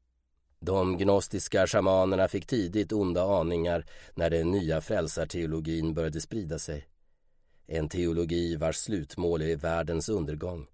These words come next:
apokalypsen. Det var inte en religion som de ansåg kunde ha vuxit fram organiskt på den här planeten.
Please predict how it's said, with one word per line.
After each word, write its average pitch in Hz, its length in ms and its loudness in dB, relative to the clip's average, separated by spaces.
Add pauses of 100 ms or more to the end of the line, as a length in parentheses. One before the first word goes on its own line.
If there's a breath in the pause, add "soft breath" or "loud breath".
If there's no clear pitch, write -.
(200)
apokalypsen. 82 880 -4 (1120 soft breath)
Det - 100 -2
var 101 80 6
inte 107 240 6
en 104 160 6
religion 107 480 4
som 101 220 2
de 87 180 2
ansåg 90 440 2
kunde 95 200 0
ha 90 60 4
vuxit 92 320 -4
fram 87 320 0
organiskt 90 800 -2
på - 60 -6
den 82 140 -2
här 80 160 -4
planeten. 85 520 -8